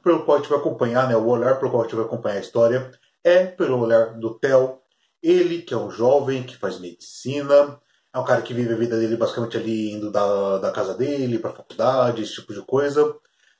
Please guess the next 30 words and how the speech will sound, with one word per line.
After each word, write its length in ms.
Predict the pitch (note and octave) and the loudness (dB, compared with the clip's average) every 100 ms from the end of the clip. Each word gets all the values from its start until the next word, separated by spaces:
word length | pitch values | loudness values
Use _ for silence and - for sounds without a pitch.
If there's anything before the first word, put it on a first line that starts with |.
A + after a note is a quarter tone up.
| _ | _
Tem 100 | A#3 | 2
uma 160 | E3 | 2
vida 160 | B2+ B2+ | 2 -2
muito 220 | A#2 A#2+ | -2 -6
monótona 800 | A#2+ A2+ A2+ E3 F3+ G3+ G#3 G#3+ - _ | -4 -4 2 4 4 -2 -4 -6 -12 _
e 320 | G#3+ A#3 A3+ _ _ | -4 -4 -4 _ _
é 80 | D#3+ | 2
um 60 | |
cara 160 | D#3+ F#3 | 2 2
que 80 | F#3 | -2
desde 240 | G#3 G3 | -8 -6
o 20 | |
início 240 | F#3+ F#3 E3+ | -6 -4 -6
a 60 | |
gente 140 | F3+ - | -6 -4
percebe 680 | E3 - E3 E3+ E3+ D#3+ | -6 -2 4 4 4 0
que 80 | D3+ | 0
é 40 | C#3+ | -2
uma 120 | B2+ | -2
pessoa 380 | A#2+ C#3+ C3+ C3 | -4 -2 0 0
introspectiva, 1200 | B2 A2 - G#2+ - - - E3+ G3 F3+ F#3+ E3+ | -4 -10 -10 -12 -12 -18 -10 -6 -6 2 2 4
uma 180 | B2+ | 0
pessoa 520 | - A#2 - A#2+ A#2 A#2 | -2 -8 -4 0 0 -2
que, 300 | A#2 A2+ A2 _ _ _ | -6 -6 -8 _ _ _
é, 160 | - G#2+ | -4 -2
não 140 | A2+ | -2
tem 160 | A2+ A#2 | -4 -4
tantas 300 | A#2 - G#2 | -4 -6 -6
relações 560 | A2 G#2 - - A#2+ - | -4 -4 -4 -6 -6 -6
sociais. 760 | A#2 - A#2 C3 E3+ G3 - | -12 -8 0 2 2 -2 -10